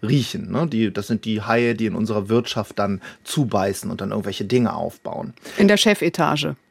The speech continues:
Speaker 1: Oft, ja, oft in der Chefetage. Dann gibt's noch den Delfin. Delfine spielen gerne. Delfine machen gerne Party. Delfine fahren gerne nach Lorette Mar mit dem Bus. Und wenn du die dann fragst, „Wo warst du?“, sagen die, <laughs> „Keine Ahnung, es war aber mega.“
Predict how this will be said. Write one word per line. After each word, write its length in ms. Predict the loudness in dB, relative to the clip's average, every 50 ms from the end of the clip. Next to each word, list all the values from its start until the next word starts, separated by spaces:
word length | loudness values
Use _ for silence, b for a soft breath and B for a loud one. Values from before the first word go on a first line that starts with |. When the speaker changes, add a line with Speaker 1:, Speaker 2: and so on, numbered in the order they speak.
| _ _ -20 -20 _
Speaker 1:
Oft, 440 | _ 4 4 4 2 -14 -18 -18 -20 _ _
ja, 300 | 0 2 2 4 2 -2 -6 _ -2
oft 320 | 0 0 0 0 -4 -10 -4
in 120 | 0 2
der 100 | 2 2
Chefetage. 840 | 2 0 -4 -4 -2 -6 -8 -4 -2 0 0 0 0 -2 -6 -6 -6 -10 _ _
Dann 140 | 0 4 4
gibt's 180 | 4 2 4
noch 100 | 0 0
den 160 | 2 2 4
Delfin. 640 | 6 6 6 4 4 0 -4 -2 2 4 4 4 4 0 _ 0
Delfine 400 | 2 2 2 0 -2 0 0 0
spielen 460 | 0 -2 -2 2 4 4 6 6 6
gerne. 400 | 6 4 4 4 2 0 -2 -2 -4 B B B B B B B B _
Delfine 680 | 4 4 4 2 0 -4 -2 2 4 4 6 6 4 2
machen 320 | 2 0 0 0 0 0 2
gerne 240 | 2 4 4 2
Party. 580 | 0 0 0 0 0 0 0 -4 -6 -4 -4 -2
Delfine 540 | 2 2 2 2 2 0 -2 0 0 0 0
fahren 300 | 0 2 2 2 4 4
gerne 180 | 4 4 4
nach 160 | 4 2 0 2
Lorette 400 | 0 2 4 2 2 4 2 4
Mar 320 | 4 6 6 4 4 4
mit 100 | 2 0
dem 120 | 0 2
Bus. 340 | 4 4 4 4 2 -4 -6
Und 120 | -4 -2 0
wenn 140 | 0 2
du 80 | 0 0
die 140 | 0 0 0
dann 160 | 2 0 0
fragst, 400 | -2 -2 0 0 0 0 0 -2
„Wo 120 | -2 2
warst 320 | 4 4 4 4 2 -2 -6
du?“, 80 | -6
sagen 280 | 2 4 4 4 4 2
die, 60 | 0
<laughs> 20 | -2
„Keine 400 | 0 0 2 2 4 2 4 6
Ahnung, 300 | 4 4 4 2 0 -2
es 120 | 0 2
war 80 | 2 2
aber 180 | 4 4 4 4
mega.“ 480 | 4 4 4 4 4 4 2 2 0